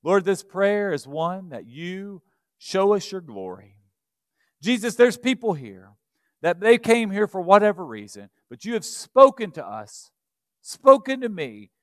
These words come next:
saying, "You, do you want more? Well, you need more of me, nothing else." God, you preach sermons one oh one. You did it with Moses. Lord, do it with us.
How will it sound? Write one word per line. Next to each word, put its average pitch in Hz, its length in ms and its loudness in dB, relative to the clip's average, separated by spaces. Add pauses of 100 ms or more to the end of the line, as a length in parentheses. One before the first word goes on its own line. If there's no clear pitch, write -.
(140)
saying, 220 360 -2
"You, 226 260 -12
do 175 140 -12
you 277 160 -6
want 277 260 2
more? 233 560 2 (480)
Well, 196 140 -12
you 302 180 -10
need 285 200 -10
more 220 360 4
of 135 120 -6
me, 190 500 -4 (340)
nothing 285 460 4
else." 113 480 -10 (720)
God, 220 460 6
you 247 200 -6
preach 226 360 -10
sermons 190 680 -6
one 220 380 4
oh 247 160 6
one. 175 460 0
You 143 100 -16
did 185 300 -2
it 214 140 -6
with 185 180 -6
Moses. 139 720 -6
Lord, 170 260 -12
do 170 160 -6
it 131 80 -10
with 113 180 -20
us. - 480 -20